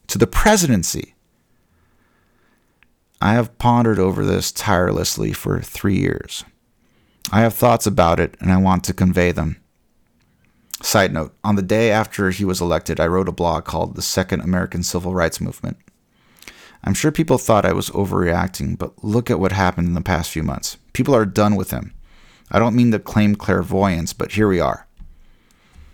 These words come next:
And here's how we got here. It has to do with him, and it has to do with you.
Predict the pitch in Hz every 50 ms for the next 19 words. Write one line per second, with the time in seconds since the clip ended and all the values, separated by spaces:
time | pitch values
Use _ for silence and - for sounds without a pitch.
0 | - - - - 101 123 160 165 180 147 113 104 90 85 82 80 69 65 - -
1 | - _ _ _ _ _ _ _ _ _ _ _ _ _ _ _ _ _ _ _
2 | _ _ _ _ - 113 117 139 156 160 - - 127 123 131 127 113 104 - -
3 | 120 113 82 - - - - - - - - - _ _ - - - 101 107 110
4 | 113 113 - - 101 98 104 90 90 - 92 90 85 69 -